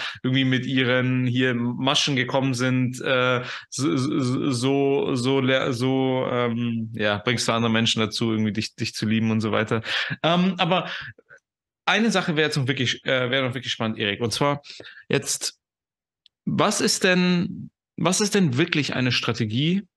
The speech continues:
Sagen wir, ich bin eine Person und ich möchte eine langfristige Beziehung finden. Ja, ich würde gerne eine langfristige Beziehung gehen. Ähm,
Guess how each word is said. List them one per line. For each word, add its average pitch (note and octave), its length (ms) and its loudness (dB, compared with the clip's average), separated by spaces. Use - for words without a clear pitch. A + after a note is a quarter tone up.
Sagen D3 240 2
wir, D3 80 4
ich D3 140 0
bin D3 160 2
eine B2+ 160 2
Person D3+ 480 2
und C3 320 0
ich B2+ 240 -2
möchte C3 560 0
eine A#2 560 0
langfristige A2 760 0
Beziehung F#2+ 680 0
finden. - 540 -2
Ja, G#2+ 80 4
ich G#2+ 140 0
würde A#2 160 2
gerne G#2+ 320 2
eine G2+ 220 2
langfristige G2+ 520 0
Beziehung F#2 460 -2
gehen. A2 320 -6
Ähm, B2 840 2